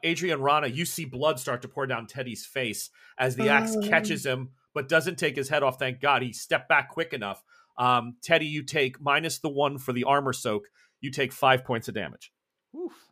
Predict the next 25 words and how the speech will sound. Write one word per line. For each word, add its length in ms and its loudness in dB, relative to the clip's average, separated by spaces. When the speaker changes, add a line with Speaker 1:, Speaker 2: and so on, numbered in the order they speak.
Speaker 3:
So 180 -14
it's 260 -14
Speaker 1:
To 80 2
your 120 4
Speaker 3:
five 20 -2
off 60 4
Speaker 1:
vigor. 180 4
Speaker 3:
my 60 -6
vigor, 340 -14
right? 240 -16
Speaker 1:
Yep. 380 0
Speaker 3:
Okay. 100 -20
Speaker 1:
Now, 180 4
was 160 -2
that 240 2
more 160 0
than, 480 -2
was 300 -8
that 160 4
more 100 4
than 140 -2
half 400 2
in 100 -4
one 160 2
shot? 380 4